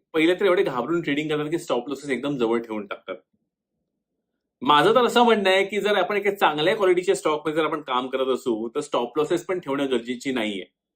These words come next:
तुम्ही म्हणाल, "महेश, जगभर तर शिकवतो स्टॉप लॉस लावा, स्टॉप लॉस लावा." अहो, स्टॉप लॉस कुठे लावायचा ते पण माहिती पाहिजे, राईट? महत्वाचं म्हणजे पहिली गोष्ट तर जर आपण इंट्राडे,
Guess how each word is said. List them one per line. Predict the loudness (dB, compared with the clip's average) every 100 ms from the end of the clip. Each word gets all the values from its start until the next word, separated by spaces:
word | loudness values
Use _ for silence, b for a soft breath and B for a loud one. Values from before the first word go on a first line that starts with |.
| _ _ _ -10
तुम्ही | -2
म्हणाल, | -2 0
"महेश, | 0 -2 -6 _ _ _ _ 0
जगभर | 2 4 2 2
तर | 0
शिकवतो | 0 2 2
स्टॉप | 2 0 0
लॉस | -2 0
लावा, | 2 2
स्टॉप | 2 -2 0
लॉस | 0 0
लावा." | 0 4
अहो, | 4
स्टॉप | 6 6 4 4
लॉस | 0 2
कुठे | 2 6 6
लावायचा | 6 4 4
ते | 4
पण | 4 4
माहिती | 2 0
पाहिजे, | 0 0 0
राईट? | 0 0 -6 _ _ _ _ _ _ _ _ _ _ -6
महत्वाचं | 0 4 4 4 4
म्हणजे | 2 4 2 2 -12 _ _ _ _ _ _ _ _ _
पहिली | 6 8 6
गोष्ट | 6 6
तर | 2 2 2
जर | 2
आपण | 2 0 -2
इंट्राडे, | -2 -4 -2 0 4 4